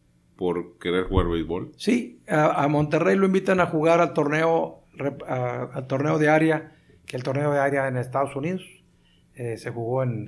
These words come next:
Speaker 2: Harlingen, en McAllen y todas esas partes de ahí. Fue el torneo, el, el primer torneo al que se enfrentaron los, los niños de Monterrey. Pero era un equipo, eh, que iba representando al sur de los Estados Unidos. Claro, traía su leyenda de Monterrey y todo.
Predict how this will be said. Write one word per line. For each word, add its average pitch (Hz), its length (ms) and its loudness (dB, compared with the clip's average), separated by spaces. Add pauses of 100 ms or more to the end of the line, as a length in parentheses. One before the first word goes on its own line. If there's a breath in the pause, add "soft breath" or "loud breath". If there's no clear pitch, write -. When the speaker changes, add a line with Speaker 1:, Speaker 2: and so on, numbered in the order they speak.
Speaker 2:
Harlingen, 127 720 -4
en 110 160 -12
McAllen 127 720 -6
y 117 60 -8
todas 127 220 -8
esas - 100 -16
partes 131 320 -6
de 165 60 -2
ahí. 156 320 -2 (600 soft breath)
Fue 151 160 -2
el 143 80 -4
torneo, 151 600 2
el, 135 140 -8
el 131 120 -6
primer 151 320 0
torneo 156 500 2
al 127 140 -8
que 131 100 -4
se 143 120 -4
enfrentaron 139 520 0
los, 135 140 -4 (120)
los 127 140 -6
niños 139 300 -4
de 139 60 -2
Monterrey. 135 500 -4 (760 soft breath)
Pero 170 240 6
era 175 100 8
un 175 140 4
equipo, 165 840 -2
eh, 117 640 -10 (100)
que 127 100 -12
iba 120 220 -4
representando 127 680 -6
al 123 80 -2
sur 131 220 -6
de 139 80 -4
los 127 160 -6
Estados - 400 -8
Unidos. 165 320 -4 (600)
Claro, 170 440 0
traía 151 260 -2
su - 120 -10
leyenda 135 420 -2
de 139 80 -4
Monterrey 147 560 -2
y 165 40 -4
todo. 180 420 -2